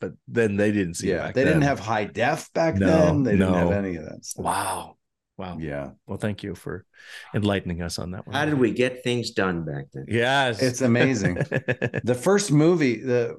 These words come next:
Speaker 2: well, I, I did a movie, and we had Ann Coates, uh, was our editor on the movie, and it was at Culver Studios, or Laird Studios, they were known as back then.
Speaker 1: Hmm.
Speaker 2: And I went up to watch Ann Coates, who won an Academy Award. She won an Oscar for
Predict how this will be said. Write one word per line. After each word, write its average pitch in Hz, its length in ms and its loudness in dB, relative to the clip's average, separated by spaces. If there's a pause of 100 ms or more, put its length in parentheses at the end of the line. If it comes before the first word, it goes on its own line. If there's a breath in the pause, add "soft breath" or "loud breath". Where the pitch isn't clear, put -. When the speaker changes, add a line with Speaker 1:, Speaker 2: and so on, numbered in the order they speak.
Speaker 2:
well, 117 460 2
I, 131 200 2
I 131 80 2
did 120 180 2
a 117 40 2
movie, 110 540 2
and 101 220 -2
we 107 80 0
had 110 160 -2
Ann 104 320 -2
Coates, 110 560 -4
uh, 98 280 -8
was 98 200 -4
our 92 120 0
editor 92 400 -2
on 87 60 -2
the 87 80 -2
movie, 87 540 -4
and 85 500 -4 (420)
it 113 60 -6
was 92 180 -4
at - 80 -6
Culver 127 320 0
Studios, 87 540 -4
or 87 100 -2
Laird 104 420 2
Studios, 80 520 -6
they 85 80 -4
were 82 120 -6
known 82 220 -4
as 80 160 -8
back 78 240 -10
then. 82 240 -12 (260)
Speaker 1:
Hmm. 92 200 -10 (120)
Speaker 2:
And 95 680 -4 (220)
I 110 160 -2
went 113 220 2
up 98 200 -2
to 107 120 -8
watch 95 560 -4
Ann 98 260 -6
Coates, - 520 -2 (100)
who 113 120 0
won 110 200 0
an 104 120 0
Academy 156 480 0
Award. 98 500 -2
She - 100 -10
won 98 160 -2
an 98 60 -2
Oscar 95 420 -4
for 87 540 -6